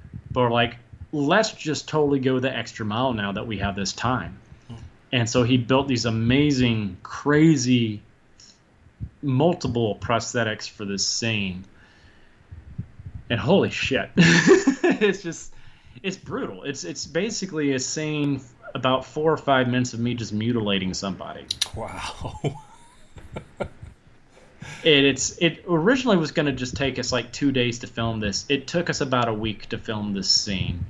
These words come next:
Speaker 2: Wow.
Speaker 1: Because there's so many elements involved in it, and it just keeps going and going and going, and it's, but the way he edits it, it doesn't get, you know,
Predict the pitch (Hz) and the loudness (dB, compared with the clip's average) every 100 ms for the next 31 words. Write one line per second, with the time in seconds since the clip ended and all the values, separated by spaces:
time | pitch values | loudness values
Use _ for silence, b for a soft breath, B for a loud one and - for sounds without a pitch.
0 | - - - - - - - - _ 117 | -10 -12 -10 -10 -12 -16 -20 -20 _ 0
1 | 127 123 117 - - - - 143 139 135 | 0 2 0 0 -2 -2 2 4 6 4
2 | 135 123 123 120 117 113 107 - 107 101 | 2 0 0 0 0 0 -4 -4 -4 0
3 | 101 104 104 98 95 87 90 90 - 104 | 2 2 0 -2 -2 -2 -6 -10 -10 -6
4 | 104 104 - - 117 - - 104 101 98 | -4 -4 -4 -4 -4 -2 2 4 4 2
5 | 101 120 98 95 98 98 95 104 107 95 | 0 -2 -4 0 2 2 0 -2 -6 -6
6 | 95 92 92 90 90 95 98 92 92 92 | -2 0 0 -2 -4 -6 -6 -4 -2 -2
7 | - - B B B B B - 135 143 | -4 -6 B B B B B 0 4 6
8 | 147 139 151 135 147 147 - 117 - 110 | 6 6 2 0 0 -2 -4 -8 -6 -8
9 | - 127 127 131 123 120 110 113 - - | 0 0 0 -6 -8 -6 -6 -6 -16 -10
10 | 117 107 101 98 107 | -6 -4 -2 -2 -4